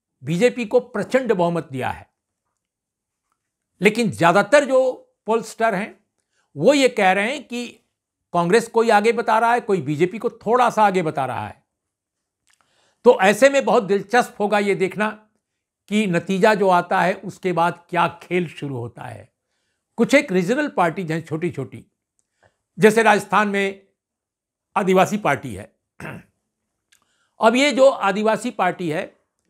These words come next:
वहाँ की, उसके संभावित है,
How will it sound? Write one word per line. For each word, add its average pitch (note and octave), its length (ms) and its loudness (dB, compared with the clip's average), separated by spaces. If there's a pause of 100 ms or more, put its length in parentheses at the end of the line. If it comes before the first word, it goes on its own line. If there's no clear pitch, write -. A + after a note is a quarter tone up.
वहाँ E3 180 2
की, - 420 -10 (1600)
उसके A#3+ 560 2 (440)
संभावित G#3+ 540 -2
है, A3 360 -4